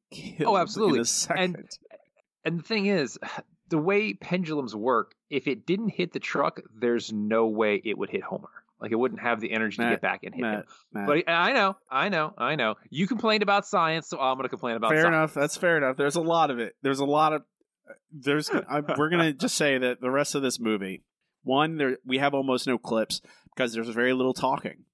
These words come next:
Speaker 1: There's almost
Speaker 2: Yeah.
Speaker 1: no talking. There's very little dialogue in the last twenty, twenty-five minutes of this movie. It is all action scenes. There is no talking it out. There is no, there's not very little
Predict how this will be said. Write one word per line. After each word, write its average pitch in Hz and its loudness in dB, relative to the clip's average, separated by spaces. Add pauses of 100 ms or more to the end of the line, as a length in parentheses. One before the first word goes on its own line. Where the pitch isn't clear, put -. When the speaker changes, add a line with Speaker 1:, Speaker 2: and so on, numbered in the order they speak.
(520)
Speaker 1:
There's 127 0
almost 143 0
Speaker 2:
Yeah. 139 -4
Speaker 1:
no 131 2
talking. 131 -4 (400)
There's 107 -4
very 117 2
little 170 2
dialogue 127 2
in 110 -6
the 110 -4
last 104 -2
twenty, 107 -2 (240)
twenty-five 107 -4
minutes 113 -2
of 104 -6
this 104 -2
movie. 147 2
It 120 0
is 107 -2 (140)
all 123 0
action - -10
scenes. - -12 (460)
There 110 0
is 107 -4
no 110 0
talking 120 -2
it 190 2
out. 147 2 (440)
There 110 0
is 110 -6
no, 110 0
there's 113 0
not 131 0
very 143 2
little 147 2